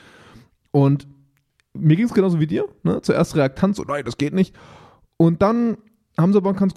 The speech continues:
paar ganz gute Beispiele aufgeworfen, die auch heute schon funktionieren. Also E-Therapy ist eine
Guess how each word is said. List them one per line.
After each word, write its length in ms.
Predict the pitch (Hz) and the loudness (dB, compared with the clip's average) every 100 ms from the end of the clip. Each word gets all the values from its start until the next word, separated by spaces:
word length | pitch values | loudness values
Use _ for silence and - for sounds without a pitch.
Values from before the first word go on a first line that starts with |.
| - _ | -8 _
paar 160 | - 180 | -2 0
ganz 180 | 180 175 | 0 0
gute 160 | 202 | -2
Beispiele 540 | 165 151 208 277 175 - | 0 -2 -2 -4 -4 -4
aufgeworfen, 600 | 135 135 131 135 156 170 | -4 -6 -4 -4 -2 -2
die 120 | 151 | -2
auch 140 | 151 - | -2 -2
heute 180 | 165 | -2
schon 160 | 170 160 | -4 -6
funktionieren. 680 | 160 156 - 165 196 156 107 | -6 -8 -6 -4 -2 -2 -4
Also 240 | - 110 113 | -6 -6 -4
E-Therapy 720 | 165 196 - 180 180 - 185 | -4 -4 -2 -4 -4 -6 -8
ist 140 | 160 | -8
eine 240 | - 143 | -6 -4